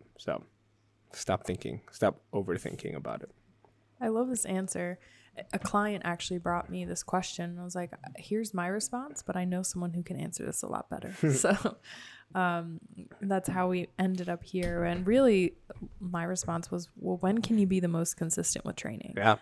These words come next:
Speaker 2: I
Speaker 1: absolutely.
Speaker 2: really only think that these little details start to matter for someone where they are paid and that is their job to train and be an athlete and a high performer. Then I think you can get into the weeds,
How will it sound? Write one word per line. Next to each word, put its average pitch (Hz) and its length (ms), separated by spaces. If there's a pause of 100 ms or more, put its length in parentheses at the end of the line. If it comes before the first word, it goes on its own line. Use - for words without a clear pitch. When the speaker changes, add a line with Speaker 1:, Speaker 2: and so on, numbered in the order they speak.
(320)
Speaker 2:
I 196 100
Speaker 1:
absolutely. 208 220
Speaker 2:
really 254 160
only 254 220
think 202 260
that - 180
these 185 260
little 180 200
details 175 500
start - 260
to - 100
matter 170 480
for 196 160
someone 180 480
where 175 220
they 180 280
are 170 100
paid 202 460
and 190 140
that 175 120
is 175 120
their 170 160
job 170 400
to 180 100
train 170 380
and 165 120
be 165 140
an 160 80
athlete 165 380
and 175 100
a 170 40
high 165 120
performer. - 720
Then 233 220
I 233 100
think 190 240
you 180 80
can 180 140
get 180 200
into 175 260
the - 120
weeds, - 480